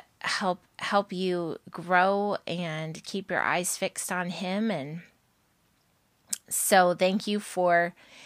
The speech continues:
taking time to listen, um, whether you're in car line or washing another pile of dishes, folding another pile of laundry.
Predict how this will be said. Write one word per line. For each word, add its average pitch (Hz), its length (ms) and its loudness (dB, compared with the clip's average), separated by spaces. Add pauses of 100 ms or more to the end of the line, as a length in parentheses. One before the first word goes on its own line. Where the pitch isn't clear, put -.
(200)
taking 208 420 0
time 202 340 2
to 208 140 -2
listen, 226 800 0
um, 170 300 0
whether 170 280 2
you're 175 600 0 (720)
in 202 320 4
car 262 340 6
line 240 800 2
or 175 640 2 (380)
washing 208 840 4 (120)
another 180 580 4
pile 190 400 6
of 190 140 -2
dishes, 202 720 -2 (380)
folding 180 680 0 (180)
another 175 580 0
pile 180 460 4
of 180 160 -6
laundry. 220 760 2